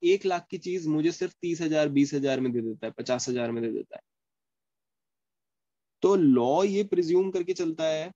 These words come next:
कि एक active confidence में अगर कोई relationship है, तो burden of proof, burden of proof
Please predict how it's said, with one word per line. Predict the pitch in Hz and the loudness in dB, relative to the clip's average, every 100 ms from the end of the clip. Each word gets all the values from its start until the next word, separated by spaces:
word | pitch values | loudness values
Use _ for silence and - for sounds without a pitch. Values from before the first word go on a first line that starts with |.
| _ _ _ _ _ _ _ | _ _ _ _ _ _ _
कि | 170 190 - _ _ _ _ _ _ _ _ _ _ _ _ _ - | 2 2 2 _ _ _ _ _ _ _ _ _ _ _ _ _ 0
एक | 339 381 _ _ _ _ _ 139 | 2 2 _ _ _ _ _ -8
active | 143 - 214 | -6 0 0
confidence | 208 175 170 175 170 165 | 0 -2 -2 -4 -4 -4
में | 165 | -2
अगर | 151 151 | 0 0
कोई | 156 160 | 2 2
relationship | 135 127 143 139 139 - | 4 2 0 -2 -2 -2
है, | 117 104 _ _ _ _ _ _ _ _ _ _ _ _ _ _ _ _ _ _ _ _ | -6 -10 _ _ _ _ _ _ _ _ _ _ _ _ _ _ _ _ _ _ _ _
तो | - 190 131 123 | 0 0 -2 0
burden | 139 143 185 233 | 2 4 2 -2
of | 240 - _ 185 | -6 -8 _ -2
proof, | 202 202 156 160 - | 0 0 0 -2 -2
burden | 143 143 151 | -2 0 2
of | 202 208 | 0 -4
proof | _ - 170 147 | _ 0 2 4